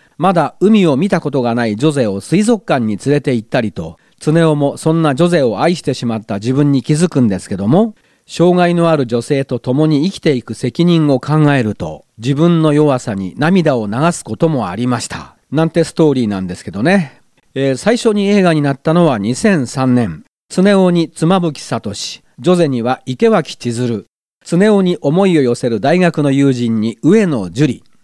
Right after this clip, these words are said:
常雄とはドライに性的な関係もある女性に江口のり子、ジョゼのおばあちゃんには新谷英子といったキャストで、監督は後にのぼうの城やグーグーだって猫である、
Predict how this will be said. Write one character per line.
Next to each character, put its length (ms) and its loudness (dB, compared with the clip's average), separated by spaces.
常 320 2
雄 60 2
と 160 0
は 200 0
ド 160 0
ラ 140 2
イ 80 0
に 240 -4
性 220 0
的 240 -2
な 140 0
関 220 -2
係 240 0
も 160 0
あ 40 0
る 120 -2
女 160 -6
性 280 -6
に 240 -10
江 120 2
口 340 -2
の 140 2
り 120 -2
子、 180 -20
ジ 100 0
ョ 40 4
ゼ 140 2
の 180 0
お 60 0
ば 160 2
あ 60 2
ち 120 -6
ゃ 40 -2
ん 80 -2
に 100 -4
は 160 -6
新 320 2
谷 180 0
英 140 2
子 140 -4
と 120 -6
い 60 -6
っ 40 -10
た 180 -10
キ 100 -4
ャ 40 -2
ス 100 -10
ト 140 -6
で、 240 -2
監 160 2
督 220 0
は 240 0
後 320 0
に 140 2
の 140 4
ぼ 200 2
う 20 -2
の 140 -4
城 220 0
や 180 -4
グ 220 2
ー 20 2
グ 200 2
ー 20 2
だ 120 0
っ 40 -4
て 200 -4
猫 280 0
で 160 -4
あ 100 -10
る、 160 -20